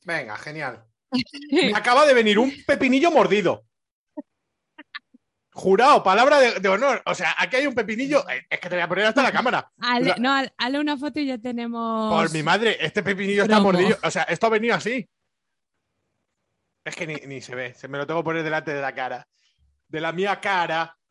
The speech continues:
Speaker 1: Es que no se ve. Ha venido mordido, te lo juro, palabra de honor. Lo dejo aquí, no me lo
Speaker 2: No
Speaker 1: como.
Speaker 2: lo comas, hazle una foto para la promo.
Speaker 1: Es una
Speaker 2: Vale.
Speaker 1: vergüenza que te venga un pepinillo así, pero bueno, esta gente están locos. Bueno, en fin.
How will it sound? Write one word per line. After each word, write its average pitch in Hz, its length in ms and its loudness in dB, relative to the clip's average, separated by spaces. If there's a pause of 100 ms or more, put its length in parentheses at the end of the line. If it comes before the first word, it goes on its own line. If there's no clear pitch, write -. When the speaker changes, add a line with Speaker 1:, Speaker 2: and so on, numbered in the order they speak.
(240)
Speaker 1:
Es 185 100 -6
que 226 100 -4
no 226 60 0
se 202 140 -2
ve. 220 180 2
Ha 165 100 2
venido 202 200 2
mordido, 175 300 -2
te 208 140 -2
lo 147 120 -10
juro, 185 200 -8
palabra 170 300 -2
de 160 60 -4
honor. 165 160 -6
Lo 151 100 -8
dejo 170 160 -8
aquí, 151 160 -10
no 156 80 -14
me 165 80 -6
lo 247 80 -2
Speaker 2:
No 277 60 -2
Speaker 1:
como. 302 140 -2
Speaker 2:
lo 359 80 -4
comas, 233 420 -2
hazle 233 180 -4
una 262 180 -4
foto 254 240 -8
para 220 180 -8
la 202 60 -8
promo. 160 280 -8
Speaker 1:
Es - 120 -14
una 226 100 0
Speaker 2:
Vale. 233 120 2
Speaker 1:
vergüenza 143 320 0
que 175 80 0
te 151 80 -2
venga 139 160 0
un 156 60 -2
pepinillo 139 360 -2
así, 143 200 -4
pero 156 160 -2
bueno, 147 160 -2
esta 147 160 -4
gente 156 240 -6
están 151 200 -4
locos. 139 280 -4
Bueno, 127 180 -8
en 107 60 -18
fin. 110 140 -20